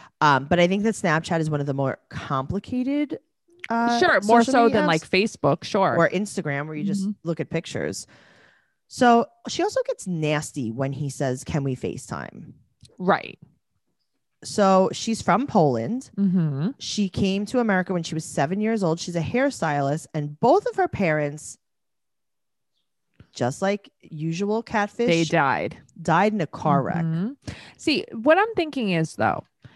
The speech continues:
Speaker 2: uh, she's been here for a while. She's been here for a few years.
Speaker 1: Yeah.
Speaker 2: She is a hairstylist. So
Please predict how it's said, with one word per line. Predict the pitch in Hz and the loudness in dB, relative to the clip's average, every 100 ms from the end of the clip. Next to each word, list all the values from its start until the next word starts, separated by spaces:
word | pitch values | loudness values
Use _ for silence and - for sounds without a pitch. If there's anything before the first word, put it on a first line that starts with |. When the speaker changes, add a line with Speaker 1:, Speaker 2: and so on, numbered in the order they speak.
| - _ - | -20 _ -4
Speaker 2:
uh, | - | -2
she's | - 254 180 | 0 -2 2
been | 214 | 4
here | 233 302 | 6 4
for | 302 381 | 4 6
a | |
while. | 285 156 170 | 6 6 4
She's | 196 | 0
been | 175 | 2
here | 196 233 | 2 2
for | 254 | 2
a | 262 | 0
few | - 285 | 0 -2
years. | 220 139 139 262 - | 0 2 2 0 -2
Speaker 1:
Yeah. | 135 - - | -6 -8 -10
Speaker 2:
She | - - 254 254 | -8 -2 0 2
is | 214 226 | 2 2
a | |
hairstylist. | 196 247 339 359 - 123 113 170 | 0 2 2 2 0 0 0 0
So | 240 | 2